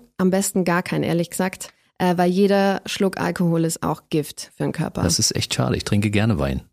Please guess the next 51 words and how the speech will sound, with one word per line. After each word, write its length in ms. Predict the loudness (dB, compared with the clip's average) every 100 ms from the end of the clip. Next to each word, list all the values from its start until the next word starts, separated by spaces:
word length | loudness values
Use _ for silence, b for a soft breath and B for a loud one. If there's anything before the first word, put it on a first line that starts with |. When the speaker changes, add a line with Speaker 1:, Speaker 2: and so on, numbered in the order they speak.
| 2
Speaker 1:
Ja, 180 | 2 4
ich 100 | 2
möchte 240 | 2 4
aber 140 | 4 4
hierzu 460 | 4 2 2 2
eine 240 | 2 2 2
kleine 280 | 2 2 2
Anekdote 420 | 0 0 0 0
erzählen. 320 | 0 2 2
Es 120 | 2
gibt 160 | 0 -2
Studien, 640 | 2 4 4 4 6 6
Speaker 2:
Mhm. 40 |
Speaker 1:
die 140 | 6 4
behaupten, 680 | 2 0 -2 -2 -2 0 4
nein, 220 | 4 4
ich 120 | 2
möchte 240 | 0 0 0
sogar 220 | 0 2
sagen, 260 | 2 2 4
belegen, 380 | 4 4 4
dass 240 | 4 2 -2 -4
zwei 380 | 0 2 2 2
bis 200 | 0 0
drei 260 | 0 2
Gläser 420 | 4 4 2 2 2
Rotwein 380 | 2 2 0
am 100 | 0
Tag 320 | -2 -2 -2 -2
das 220 | -2 2
Risiko, 380 | 2 0 0 0
an 100 | 2
einer 200 | 2 2
Demenz 380 | 4 4 2
zu 100 | 0
erkranken, 400 | -2 0 0 2
um 120 | 2 4
die 80 |
Hälfte 340 | 4 4 2 2
senkt. 300 | 2 0 -6 B B B
Möchte 300 | 0 2 4
ich 60 | 6
nur 80 | 8
mal 80 | 8
gesagt 360 | 6 4 2
haben. 140 | 4 6
Speaker 2:
Das 180 | 6 4
schaffe 220 | 0 0
ich 100 | 2
nicht, 280 | 2 2 2
aber 320 | 2 2 0